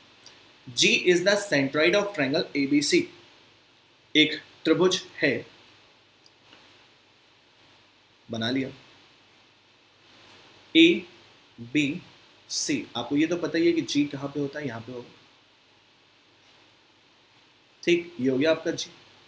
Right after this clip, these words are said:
अब एबी, बीसी, और सीए। तो एबी की value कितनी दे रखी है? सात।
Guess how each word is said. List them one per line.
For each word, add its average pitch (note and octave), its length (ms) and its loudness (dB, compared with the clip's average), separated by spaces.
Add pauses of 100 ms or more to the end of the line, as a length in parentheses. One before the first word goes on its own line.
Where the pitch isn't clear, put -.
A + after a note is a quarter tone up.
(1040)
अब D3 280 0 (400)
एबी, D#3+ 380 4 (760)
बीसी, C#3+ 540 0 (640)
और C#3 280 0 (160)
सीए। - 380 -2 (520)
तो D#3 320 6
एबी D#3+ 180 8
की F#3+ 80 4
value F#3+ 180 4
कितनी F#3 180 0
दे F#3 60 2
रखी F3+ 180 -2
है? F3+ 80 0
सात। - 360 -4